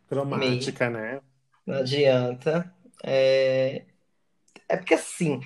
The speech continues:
Speaker 2: tem, tem duas etapas do ano, né?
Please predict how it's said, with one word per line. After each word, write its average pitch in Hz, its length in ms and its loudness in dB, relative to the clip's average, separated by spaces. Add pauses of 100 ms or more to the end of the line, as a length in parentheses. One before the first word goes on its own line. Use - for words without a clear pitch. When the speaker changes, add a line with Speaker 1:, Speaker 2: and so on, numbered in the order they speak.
(540)
Speaker 2:
tem, 185 180 6
tem 208 360 6
duas 214 220 6
etapas 196 440 4
do 214 160 6
ano, 143 320 4
né? 127 300 0